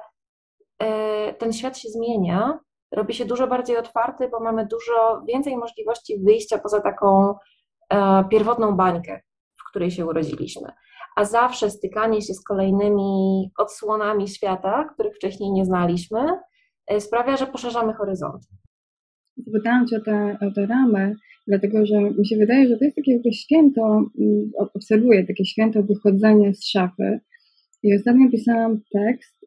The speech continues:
Speaker 2: o maturzystach. Ja robiłam taki portret maturzystów i zadawałam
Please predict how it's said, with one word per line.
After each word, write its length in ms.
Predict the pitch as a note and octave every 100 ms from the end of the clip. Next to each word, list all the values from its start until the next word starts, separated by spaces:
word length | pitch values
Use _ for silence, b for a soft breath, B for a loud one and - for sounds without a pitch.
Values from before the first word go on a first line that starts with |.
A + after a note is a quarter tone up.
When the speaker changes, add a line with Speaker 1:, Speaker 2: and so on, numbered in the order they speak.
| -
Speaker 2:
o 300 | A3 A#3+ A#3
maturzystach. 640 | A3+ A3+ G3 F3+ - G3 - -
Ja 100 | G3+
robiłam 240 | G3+ G3+
taki 160 | G3+ G#3+
portret 320 | G#3+ G#3+ G#3+
maturzystów 680 | G#3 G#3 G3+ F#3+ - C4+ D#4 _ b b b _
i 300 | A#3+ C4+ C#4+
zadawałam 720 | B3 A3+ A3+ A#3+ B3+ B3 B3